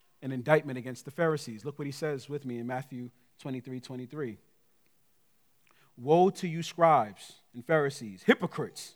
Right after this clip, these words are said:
he even calls them, "for you tithe mint and dill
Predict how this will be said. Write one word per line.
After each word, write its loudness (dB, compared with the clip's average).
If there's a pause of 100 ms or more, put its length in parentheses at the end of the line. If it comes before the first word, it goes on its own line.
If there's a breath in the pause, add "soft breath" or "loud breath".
he -8
even -4
calls -6
them, -18 (960)
"for 2
you 4
tithe 6
mint 0 (440)
and -6
dill 2